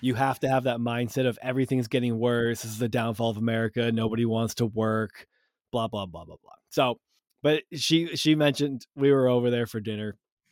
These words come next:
and she mentions to my wife about, like, uh, uh,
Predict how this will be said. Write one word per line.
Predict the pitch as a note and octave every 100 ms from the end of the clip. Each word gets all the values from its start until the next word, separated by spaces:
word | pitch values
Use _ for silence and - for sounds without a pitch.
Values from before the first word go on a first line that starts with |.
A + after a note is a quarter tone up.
| _ _ B2+
and | G#2+
she | A2+
mentions | G#2+ F#2+ G2
to | G#2
my | G2
wife | G2 G2
about, | F#2+ F#2+ F#2
like, | G2 F#2 - _ _ _ _ - - - - _ _ _ _ -
uh, | - - - - -
uh, | C#3 C3 B2+